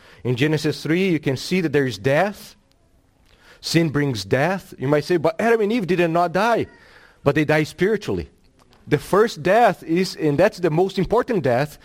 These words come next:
is the spiritual death. They die spiritually. And the physical death that follows it is just to declare that there is a spiritual death. Natural death is a reminder that everyone is conceived in original sin.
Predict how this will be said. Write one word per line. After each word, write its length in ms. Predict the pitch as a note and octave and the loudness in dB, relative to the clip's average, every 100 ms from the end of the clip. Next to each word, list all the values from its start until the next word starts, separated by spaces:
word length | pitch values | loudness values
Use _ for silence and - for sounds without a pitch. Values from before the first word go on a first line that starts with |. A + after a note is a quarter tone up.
| - - | -20 -6
is 160 | D3+ D3+ | -2 0
the 160 | F3+ E3+ - | 0 -2 -8
spiritual 500 | D#3 - A#3+ C4 D#3+ | -8 -4 -2 -2 -4
death. 460 | B2 F2+ C2+ - _ _ _ _ _ - | -2 -6 -8 -18 _ _ _ _ _ -2
They 140 | E3 | 0
die 280 | C3 C3 C#3 | 2 0 -2
spiritually. 720 | D3+ - A#3 A3+ - G2+ F2+ - - - | -4 -4 -2 -2 -2 -4 -4 -10 -6 -2
And 140 | D3+ | 0
the 60 | D3+ | 0
physical 520 | - C4+ B3+ - G3+ | 2 0 0 0 -2
death 400 | C3 C3+ C#3 - | 2 2 2 0
that 120 | C3+ | -4
follows 560 | - - A3+ C#4 F#3+ B2 | -2 0 4 4 2 0
it 160 | C#3 - - | -2 -4 -6
is 140 | D3 B2+ | -4 0
just 300 | E3+ F3+ - | 0 0 -4
to 100 | G3 | -4
declare 540 | F#3+ - E3+ F#3 G3+ | -4 -4 -2 0 0
that 100 | D3+ | 0
there 140 | D3 | 0
is 100 | D3+ | 0
a 80 | D#3 | -2
spiritual 480 | D3 - C3 B2+ D#3 | -4 -2 -2 -2 -6
death. 540 | D3 F#3 D3+ - - _ _ _ _ _ _ _ _ _ _ _ _ _ _ _ _ _ | -4 -4 -4 -8 -20 _ _ _ _ _ _ _ _ _ _ _ _ _ _ _ _ _
Natural 500 | A2 C#3+ E3 F3+ F#3+ | -2 -2 0 -2 -2
death 420 | D3+ D3 E3+ F#3+ | 0 0 2 0
is 140 | D#3 C#3+ | -2 0
a 80 | D3+ | 0
reminder 540 | D3 C#3 D3 G3 E3+ | 0 -2 -2 0 -2
that 160 | C3 - | -2 -2
everyone 560 | D#3 G3 G3 D#3+ D#3 | -2 -2 -2 -2 -2
is 100 | D3+ | -4
conceived 580 | - E3+ D#3+ - G#2+ G#2 | -6 -8 -8 -6 -6 -4
in 140 | B2+ | -4
original 480 | C3 B2 G2+ G#2+ C3+ | -2 -4 -4 -6 -8
sin. 460 | C#3+ - A#3+ D#3+ | -6 -6 -6 -6